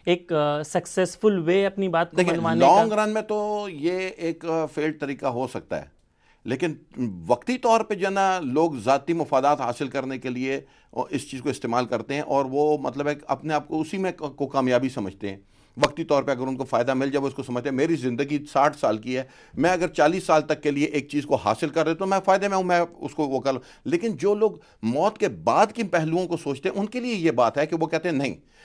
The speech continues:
Speaker 2: ایک ایسا کام کیا جائے جو کہ ایک وسیع تر پیمانے پر ایک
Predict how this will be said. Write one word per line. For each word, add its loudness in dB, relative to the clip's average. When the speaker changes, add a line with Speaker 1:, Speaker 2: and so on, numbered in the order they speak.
Speaker 2:
ایک -2
ایسا 0
کام 0
کیا -2
جائے -4
جو -4
کہ -2
ایک -2
وسیع -2
تر 2
پیمانے 0
پر 0
ایک -4